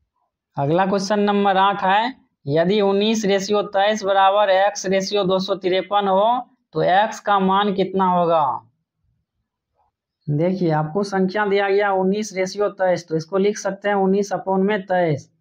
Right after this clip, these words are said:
बराबर में संख्या दिया गया X upon में दो सौ तिरपन, तो इसको लिख सकते हैं X upon में दो सौ तिरपन। तेईस से काटेंगे, दो सौ तिरपन कट जाएगा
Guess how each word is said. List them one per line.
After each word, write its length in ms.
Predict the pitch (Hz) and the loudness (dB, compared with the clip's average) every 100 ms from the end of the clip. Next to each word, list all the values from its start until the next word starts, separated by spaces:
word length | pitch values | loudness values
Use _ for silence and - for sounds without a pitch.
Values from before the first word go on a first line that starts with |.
| _ _ _ _ - | _ _ _ _ -8
बराबर 460 | 139 156 170 202 | -2 0 0 0
में 120 | 214 214 | 0 0
संख्या 400 | 208 190 190 202 | 0 0 0 0
दिया 240 | 196 196 | 0 0
गया 240 | 190 208 202 185 | 0 0 0 0
X 200 | 190 - | -2 -4
upon 240 | 185 196 | -6 -2
में 180 | 190 208 | 0 0
दो 120 | 185 185 | -2 -2
सौ 160 | 190 | -4
तिरपन, 480 | 180 175 175 170 156 | -4 -2 -2 -2 -4
तो 80 | 151 | -4
इसको 220 | 151 196 | -4 -2
लिख 180 | 196 190 | 0 0
सकते 300 | 196 190 196 | -4 -6 -2
हैं 200 | 190 190 | 0 0
X 180 | 190 185 | -2 -6
upon 240 | 180 190 | -4 -2
में 240 | 185 202 190 | 0 0 0
दो 140 | 175 | -2
सौ 160 | 180 185 | -4 -6
तिरपन। 600 | 185 170 165 165 156 131 117 _ _ _ _ _ _ _ _ _ _ - | -4 -2 -2 -2 -4 -4 -10 _ _ _ _ _ _ _ _ _ _ -4
तेईस 300 | 160 196 196 | -2 -2 -2
से 100 | 202 | -2
काटेंगे, 480 | 196 185 196 202 208 | -2 -2 0 0 2
दो 140 | 190 | 0
सौ 140 | 190 196 | 0 -4
तिरपन 440 | 190 185 185 202 | -2 -4 -2 -4
कट 180 | 196 190 | -4 -4
जाएगा 380 | 180 185 190 202 | -2 0 0 0